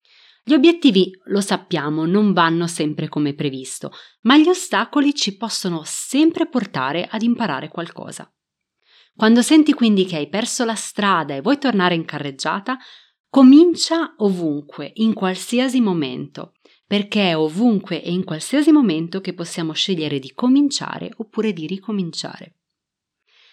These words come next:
Ad esempio, per molte persone è il nuovo anno che annuncia il cambiamento e che offre quell'opportunità di un nuovo inizio.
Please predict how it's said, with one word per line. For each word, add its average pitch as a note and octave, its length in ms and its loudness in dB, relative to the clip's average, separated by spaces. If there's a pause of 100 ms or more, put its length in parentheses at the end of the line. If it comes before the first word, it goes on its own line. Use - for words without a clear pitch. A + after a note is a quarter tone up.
Ad D#4 140 4
esempio, D3+ 460 0
per F3 160 -4
molte C4 340 4
persone F3 800 -4
è F#3 300 -6
il G3+ 160 0
nuovo G3+ 340 2
anno E3 440 -2
che F3+ 160 -6
annuncia F#3+ 560 0
il D#3 120 -8
cambiamento B3 640 0
e G3 80 -2
che G3 140 -6
offre E3+ 320 -8
quell'opportunità G#3 1080 -2
di F#3 120 -2
un F#3+ 80 0
nuovo D3+ 240 -6
inizio. - 560 -10